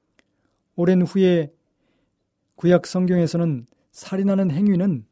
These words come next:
돌로 쳐 죽임을 당해야 하는 중령에 해당된다고 말씀하고 있습니다.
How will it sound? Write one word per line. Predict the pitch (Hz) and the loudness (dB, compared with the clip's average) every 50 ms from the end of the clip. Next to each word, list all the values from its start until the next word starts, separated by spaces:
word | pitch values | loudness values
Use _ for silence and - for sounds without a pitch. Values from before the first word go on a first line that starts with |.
| _ _ _ _ _ _ _ _ _ _ | _ _ _ _ _ _ _ _ _ _
돌로 | - 175 190 208 214 208 | -2 0 2 2 2 2
쳐 | 202 - - 208 202 170 | 0 -2 -4 -4 -4 -4
죽임을 | - - 170 175 196 202 214 214 202 | -4 -4 0 2 4 4 4 4 2
당해야 | - 170 170 175 185 190 190 170 | 0 0 0 0 0 0 0 0
하는 | 165 175 208 226 190 135 - _ _ _ _ _ _ _ _ _ | 0 0 0 0 0 -2 -4 _ _ _ _ _ _ _ _ _
중령에 | _ - - 165 180 180 185 196 214 226 | _ -4 2 4 6 6 6 6 4 4
해당된다고 | 196 175 185 220 208 202 196 180 165 156 147 135 143 185 226 226 _ _ | 2 0 0 0 0 0 0 0 0 -2 -2 -4 -4 -4 -6 -8 _ _
말씀하고 | - 156 151 151 - - 196 185 180 175 185 165 | -12 -10 -10 -10 -10 -10 -8 -8 -6 -6 -6 -6
있습니다. | 143 - - 170 139 120 - 113 110 _ | -6 -6 -10 -10 -10 -12 -12 -16 -20 _